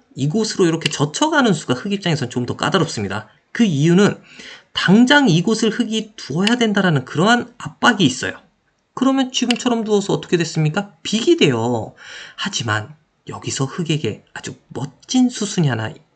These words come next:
기다리고 있는데요. 바로 어떠한 수냐면요, 이곳에서 단수를 치는 수가 아주 좋습니다. 그러면 백이 지금처럼 한 집을 만들기 쉬운데요, 이땐 그냥 때려버리면 백이 이곳이 자충이 되어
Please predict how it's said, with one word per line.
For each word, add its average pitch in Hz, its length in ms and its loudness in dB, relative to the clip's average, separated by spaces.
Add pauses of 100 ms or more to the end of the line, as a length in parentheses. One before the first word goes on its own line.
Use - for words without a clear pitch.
(120)
기다리고 113 400 -6
있는데요. 104 400 -4 (300)
바로 143 220 -4
어떠한 208 340 -2
수냐면요, 123 520 -2 (300)
이곳에서 240 560 -2
단수를 123 400 -6
치는 170 240 -4
수가 - 280 -6
아주 147 280 -2
좋습니다. - 500 -14 (720)
그러면 165 480 0 (460)
백이 202 300 -2
지금처럼 190 360 -2
한 247 220 2
집을 240 200 0
만들기 147 440 0
쉬운데요, 127 560 0 (300)
이땐 135 320 -4
그냥 127 240 -6
때려버리면 165 720 0 (500)
백이 226 520 0 (340)
이곳이 220 560 -4
자충이 175 380 -2
되어 117 300 0